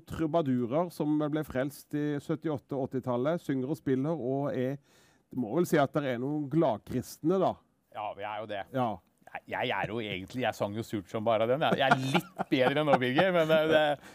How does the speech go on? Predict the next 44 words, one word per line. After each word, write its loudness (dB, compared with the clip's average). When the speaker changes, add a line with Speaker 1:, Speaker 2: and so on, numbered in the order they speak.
Speaker 2:
nå, 2
nå 2
hører 4
jeg 2
det 4
i 6
hvert 0
fall, 2
hvis -2
jeg -8
skulle -8
liksom -6
gå 0
litt -2
gærent. 0
Speaker 1:
Ja, 6
ja. 6
Speaker 2:
Men, 4
eh, -2
men, 2
eh, -4
men -2
det 2
er 2
liksom -4
rommet 2
på, 2
på 0
Blest 0
da, 4
om -2
ikke 0
alle 2
toner -2
er 4
helt 0
perfekt, 0
så, 2
men -4
vi 0
blir -2
bedre, 0
og 0
vi -2